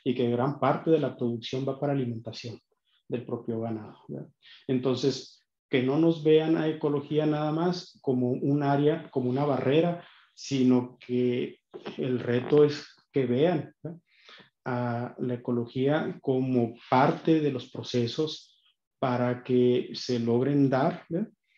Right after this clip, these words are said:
Eh, que sean realmente sustentables y no se use nada más este concepto de sustentabilidad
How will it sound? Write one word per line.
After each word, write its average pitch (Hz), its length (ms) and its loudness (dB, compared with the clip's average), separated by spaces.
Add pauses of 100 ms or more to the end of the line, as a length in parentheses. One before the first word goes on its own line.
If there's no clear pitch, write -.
(280)
Eh, 127 600 0
que 131 80 2
sean 143 360 2
realmente 156 460 4
sustentables 143 920 0
y 135 100 -2
no 120 120 -6
se 147 140 0
use 147 360 -2
nada 143 240 -2
más 147 500 -8 (320)
este 135 300 -4
concepto 127 500 -4
de 143 80 2
sustentabilidad 123 1040 -2